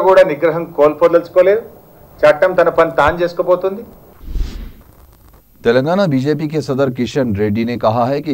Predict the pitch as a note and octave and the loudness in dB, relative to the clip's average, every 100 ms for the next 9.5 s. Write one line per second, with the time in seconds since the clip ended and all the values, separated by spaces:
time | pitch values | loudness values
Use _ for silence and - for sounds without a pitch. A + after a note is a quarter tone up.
0 | A2 G#2 G#2 A#2 A#2+ A#2+ B2 A#2+ G2+ G#2 | -2 0 2 2 2 -2 -2 -2 -4 -2
1 | A#2+ A2+ A2 B2 F#2 F#2+ A2 A#2+ B2+ G2 | -2 0 -2 -2 -4 -4 -6 -6 -4 0
2 | E2 D#2+ E2+ A2+ C3 A2 B2+ - - - | 0 -2 -6 -6 -4 -4 -4 -6 -10 -8
3 | D3+ D3 G#2+ A#2+ A#2+ B2 B2 - B2+ B2 | -6 -6 -4 -4 -6 -6 -6 -4 -4 -4
4 | - A#2+ G#2 F#2 G#2+ A2+ G#2 F2+ F#2 G#2+ | -4 -4 -2 -2 -2 -4 -6 -4 -4 -4
5 | F#2 - G2+ A2 A2 A#2 G2+ F#2 A#2 G#2+ | -8 -4 -2 -2 -4 -6 -6 -6 -2 -2
6 | - - _ - - G#2 B2 B2 F#2 D#2 | -4 -12 _ -20 -8 -4 0 0 -2 -6
7 | C#2 C#2 _ _ _ _ _ - F#2 F2 | -10 -14 _ _ _ _ _ -4 -4 -2
8 | F2 E2+ G2+ F#2 A#2+ A#2+ G2 G2+ F#2 F2+ | -6 -6 -6 -6 -6 -4 -2 -2 -2 -6
9 | - G#2 G#2+ - G#2+ | -2 -2 -2 -2 -2